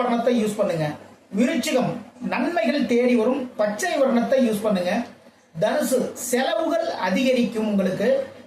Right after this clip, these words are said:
வெள்ளை நிறத்தை யூஸ் பண்ணீங்கன்னா செலவுகள் கண்ட்ரோல்ல வந்து நிக்கும். மகரம், வெற்றிகள் உண்டாகும்,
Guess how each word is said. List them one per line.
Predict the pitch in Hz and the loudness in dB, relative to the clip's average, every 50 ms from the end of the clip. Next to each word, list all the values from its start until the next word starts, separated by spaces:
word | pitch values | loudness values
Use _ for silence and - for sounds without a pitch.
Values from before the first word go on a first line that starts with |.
| - 180 185 | -10 -4 -2
வெள்ளை | 233 269 311 330 330 330 | -2 0 0 0 2 2
நிறத்தை | 311 277 262 247 262 247 233 | 2 4 4 4 4 2 2
யூஸ் | 233 208 - | 0 0 -2
பண்ணீங்கன்னா | 240 226 220 214 214 214 247 - - - - - - - | -2 -2 -2 -2 0 0 0 -2 -2 -4 -8 -10 -8 -4
செலவுகள் | 220 214 214 247 254 247 247 254 247 202 208 | -2 0 0 2 4 4 4 4 4 2 2
கண்ட்ரோல்ல | 196 196 247 240 233 214 196 | 2 2 2 2 2 2 2
வந்து | 196 185 180 165 | 2 0 0 -2
நிக்கும். | 151 - 156 151 - - - - - - - _ _ _ - 185 | -2 -4 -4 -6 -6 -10 -16 -20 -20 -20 -20 _ _ _ -4 -2
மகரம், | 214 233 277 294 269 240 196 - - - - 185 | 0 0 2 0 0 0 -2 -4 -6 -10 -8 -4
வெற்றிகள் | 180 233 247 240 - 311 311 302 302 285 254 | 0 0 2 2 2 0 0 2 2 4 4
உண்டாகும், | 240 233 233 220 208 196 185 160 | 4 4 4 2 2 0 -2 -2